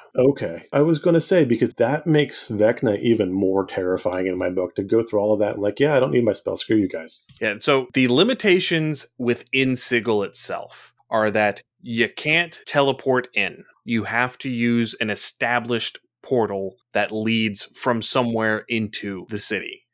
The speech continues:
Speaker 1: Okay, it's awkward.
Speaker 2: So yeah, you can't use the gate spell, you can't use teleport, you can't transition in from the astral plane. You can't do any of those things, and you also can't spy in to Sigil from the astral plane.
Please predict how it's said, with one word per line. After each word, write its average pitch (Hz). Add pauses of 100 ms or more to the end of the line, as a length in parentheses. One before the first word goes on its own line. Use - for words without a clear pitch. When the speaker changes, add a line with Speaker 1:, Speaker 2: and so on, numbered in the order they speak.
Speaker 1:
Okay, 196
it's 110
awkward. 90 (100)
Speaker 2:
So 131
yeah, 117
you 120
can't 147
use 135
the 117
gate 127
spell, 147 (160)
you 110
can't 120
use 110 (200)
teleport, 120 (200)
you 104
can't 117
transition 123
in 120
from 117
the 107
astral 110
plane. 113 (320)
You 139
can't 190
do 190
any 175
of 147
those 175
things, 101
and 135
you 143
also 143
can't 127 (100)
spy 143
in 107
to 117
Sigil 107
from 110
the 101
astral 95
plane. -